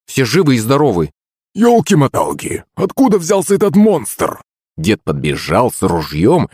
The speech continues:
и в шоке смотрел в сторону кромки воды. «Подожди, пока не подходим.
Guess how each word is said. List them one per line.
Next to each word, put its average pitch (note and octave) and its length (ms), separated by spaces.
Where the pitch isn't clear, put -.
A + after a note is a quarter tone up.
и - 80
в - 80
шоке E3+ 320
смотрел B2+ 380
в - 60
сторону C#3 400
кромки B2 480
воды. G#2 400
«Подожди, D3+ 480
пока A2 240
не A#2 80
подходим. G2+ 540